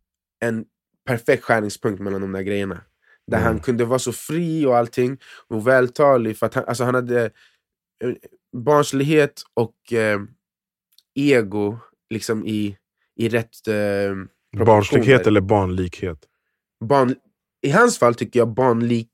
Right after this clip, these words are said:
Speaker 1: barnslighet som också gav honom barnlikhet. Han
Speaker 2: Mm.
Speaker 1: hade inte barnlikheten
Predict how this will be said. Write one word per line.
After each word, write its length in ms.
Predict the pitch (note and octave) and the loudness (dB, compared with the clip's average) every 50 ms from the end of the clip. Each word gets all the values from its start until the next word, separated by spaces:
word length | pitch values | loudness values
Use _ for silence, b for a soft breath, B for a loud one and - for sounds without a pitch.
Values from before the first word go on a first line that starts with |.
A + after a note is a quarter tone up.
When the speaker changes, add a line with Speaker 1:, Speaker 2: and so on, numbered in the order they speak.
| _ - | _ -4
Speaker 1:
barnslighet 680 | B2+ G#2+ C#3+ C3 A#2+ - B2 A#2+ A#2 C#3+ B2+ B2+ B2 - | 0 2 2 2 2 0 -2 -2 2 4 2 2 2 -2
som 300 | - - - C3 B2 - | -8 -6 -6 -4 0 0
också 280 | C#3 - - - - | 0 0 0 -2 -4
gav 260 | G#2+ G#2 - C#3 A2+ | 0 2 2 2 2
honom 280 | G#2 G#2 G2+ G2 G2 G2 | 2 0 -4 -4 -4 -4
barnlikhet. 1040 | G2 G#2+ G2+ G2 G2 G2 G#2 G2+ F#2 - - - _ _ - G#2+ F2+ - - _ - _ b b b b b | -4 -4 -4 -4 -4 -6 -6 -6 -6 -8 -14 -20 _ _ -4 -2 -2 -4 -8 _ -20 _ b b b b b
Han 80 | G2 | 0
Speaker 2:
Mm. 120 | B2+ B2+ C3+ | 2 2 2
Speaker 1:
hade 140 | C3+ B2 C#3 | 4 2 2
inte 220 | C3+ B2 - A#2 | 0 0 -2 -4
barnlikheten 800 | A#2 G2+ A#2 A#2+ A#2 A2 A2+ A2+ A2+ - - B2 A2 - A#2+ G#2+ | -2 0 0 0 0 0 0 -2 -4 0 0 0 0 0 -2 -6